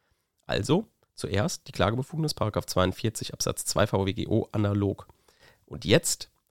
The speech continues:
kommen wir zum erfolglosen, ordnungsgemäß durchgeführten Vorverfahren. Brauchen wir das denn? Schauen wir uns gleich an. Erstmal gehen wir weiter im Aufbauschema noch schnell durch. Wir brauchen noch den Klagegegner. Hier wieder Paragraph achtundsiebzig Absatz eins Nummer eins V W G O analog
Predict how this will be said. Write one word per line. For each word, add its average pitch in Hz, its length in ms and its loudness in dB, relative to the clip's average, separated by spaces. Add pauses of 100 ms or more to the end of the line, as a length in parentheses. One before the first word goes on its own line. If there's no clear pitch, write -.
(140)
kommen 107 240 2
wir 123 80 4
zum - 180 -2
erfolglosen, 127 840 2
ordnungsgemäß 107 720 0
durchgeführten - 600 -2
Vorverfahren. - 600 2 (160)
Brauchen - 440 2
wir 90 80 0
das - 220 -4
denn? - 140 -2 (280)
Schauen 113 240 4
wir 127 40 2
uns 117 120 -2
gleich - 260 2
an. - 60 -6
Erstmal 113 320 2
gehen 104 140 4
wir 98 100 2
weiter 107 220 2
im 92 100 0
Aufbauschema 127 500 0
noch 113 100 2
schnell - 200 2
durch. 196 240 2 (420)
Wir - 100 -6
brauchen 104 180 6
noch 101 100 2
den 95 120 0
Klagegegner. 147 580 2
Hier 110 200 -2
wieder 98 160 2
Paragraph 95 460 0
achtundsiebzig - 640 -6
Absatz - 300 -4
eins - 280 -2
Nummer 104 420 2
eins 139 340 2
V 107 280 2
W 107 100 -2
G 104 200 -2
O 107 200 2
analog 101 560 0